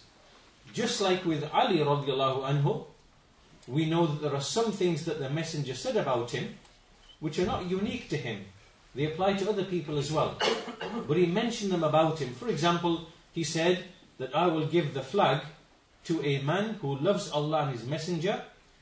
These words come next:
and Allah and His Messenger love him," meaning Ali, right? Radiallahu anhu. And he also said, uh,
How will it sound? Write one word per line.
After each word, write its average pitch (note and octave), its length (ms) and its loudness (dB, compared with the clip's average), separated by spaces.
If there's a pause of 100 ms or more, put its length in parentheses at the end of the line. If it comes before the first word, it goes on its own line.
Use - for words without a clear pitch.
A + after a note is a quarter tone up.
(280)
and E3+ 600 2
Allah D#3 320 4
and C#3 100 2
His A#2+ 100 -4
Messenger B2 420 -6
love A2 220 -4
him," G2+ 240 -8 (280)
meaning B2 340 -4
Ali, A2+ 400 -4 (340)
right? A2+ 300 -4 (120)
Radiallahu A2 560 -6
anhu. G#2 300 -8 (540)
And D3+ 140 0
he F3 60 2
also G3+ 340 6
said, D3+ 420 -2 (640)
uh, A2 320 -4